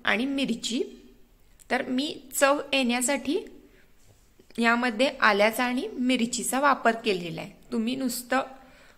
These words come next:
ओल्या हळदीचा वापर करू शकता. आता हे सगळे घटक मी एका भांड्यामध्ये काढून घेतलेले आहेत. तर तुम्ही मिरची पावडरचा देखील वापर करू शकता. तर आता यामध्ये सैंधव मीठ घेतलेलं आहे मी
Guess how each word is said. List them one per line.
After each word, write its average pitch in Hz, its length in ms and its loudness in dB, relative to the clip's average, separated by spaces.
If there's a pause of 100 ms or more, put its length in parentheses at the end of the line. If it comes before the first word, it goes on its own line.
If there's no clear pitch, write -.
(1120)
ओल्या 226 260 4
हळदीचा 226 480 0
वापर 240 320 2
करू 240 260 0
शकता. 233 420 -4 (420)
आता - 180 -4
हे 247 180 2
सगळे 254 280 2
घटक 269 280 2 (120)
मी 262 60 0
एका 262 180 0
भांड्यामध्ये 247 560 2
काढून 269 360 2
घेतलेले 175 360 -2
आहेत. 165 160 -10 (800)
तर 285 180 6 (1040)
तुम्ही 240 180 2
मिरची 277 340 2
पावडरचा 262 480 6
देखील 285 300 -2
वापर 254 320 4
करू 185 240 -2
शकता. 262 400 -2 (300)
तर 240 100 0
आता 247 180 2
यामध्ये 269 500 0 (760)
सैंधव 262 460 6
मीठ 277 180 2
घेतलेलं 254 420 2
आहे 196 80 2
मी 233 140 -2